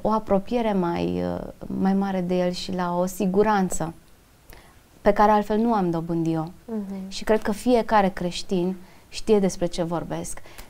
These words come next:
Speaker 1: Chiar cu fărâma aceea, poate
Speaker 2: Mhm.
Speaker 1: jumătate de bob de muștar.
Speaker 2: Mhm.
Speaker 1: Dar Dumnezeu vede, vede și neputința noastră este acolo să ne ajute. Vede că avem o mică ancoră, care e credința. Așa și spune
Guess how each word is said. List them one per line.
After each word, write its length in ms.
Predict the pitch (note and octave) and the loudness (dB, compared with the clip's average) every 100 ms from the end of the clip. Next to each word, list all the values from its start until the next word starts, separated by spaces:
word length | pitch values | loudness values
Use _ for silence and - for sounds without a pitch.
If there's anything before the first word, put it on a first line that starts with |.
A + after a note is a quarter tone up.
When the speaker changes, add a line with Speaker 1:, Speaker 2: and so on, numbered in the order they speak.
| - - - - | -20 -20 -20 -8
Speaker 1:
Chiar 200 | - E4 | 4 4
cu 120 | G#3 A3+ | 4 0
fărâma 420 | - A#3 A#3 G3 | 2 2 4 2
aceea, 220 | G3 G3 | 0 2
poate 260 | A3+ D4+ D#4 | 6 6 6
Speaker 2:
Mhm. 100 | D4 | 8
Speaker 1:
jumătate 500 | D#4 D#4 F4+ F#4 D#4+ | 8 8 8 6 6
de 160 | A#3 | 6
bob 360 | G3 F#3+ D#3+ F3 | 6 8 6 4
de 180 | F#3+ F#3 | 2 4
muștar. 520 | F#3+ F#3 - - - | 2 0 -2 -4 -2
Speaker 2:
Mhm. 480 | G3+ F#3+ F#3 F3 A3 - _ - - - - | -4 -4 -4 -4 -6 -12 _ -20 -20 -20 -14
Speaker 1:
Dar 200 | - G#3+ | 2 6
Dumnezeu 360 | A3 A3+ A3 C4+ | 8 8 8 8
vede, 480 | A3+ A3+ F#3 F3+ F3+ - - - | 8 8 6 4 -4 -10 -12 0
vede 300 | G3+ B3 A#3 | 4 8 6
și 160 | - | 6
neputința 600 | G#3+ G3+ G#3 C4+ C#4 A#3+ | 2 2 0 2 2 2
noastră 360 | G#3+ A3+ A3+ A#3 | -2 -2 -2 -2
este 180 | A3+ G#3+ | -2 -2
acolo 220 | A#3 A#3+ | 0 0
să 140 | A#3 | 0
ne 80 | G#3 | -4
ajute. 440 | G3+ F#3+ - F#3 F3+ - - - - - | -4 -4 -6 -8 -12 -16 -20 -20 -20 -4
Vede 280 | A3+ B3+ A3+ | 4 6 6
că 100 | G#3 | 2
avem 420 | G#3 A#3+ G#3+ G3 - - | 2 2 2 -2 -8 0
o 80 | C4+ | 4
mică 280 | C4+ B3+ G3 | 4 4 -2
ancoră, 400 | G3+ F#3+ F3 E3+ | -2 -2 -2 -4
care 180 | - F#3+ | -4 -2
e 60 | F#3+ | 0
credința. 600 | G3 F#3+ G3 F3 - - - | 0 0 2 0 -4 -12 -10
Așa 200 | A#3 C#4+ | 0 0
și 180 | C4 A3 | 0 -2
spune 440 | G#3 - F#3+ - | -6 -4 -4 -4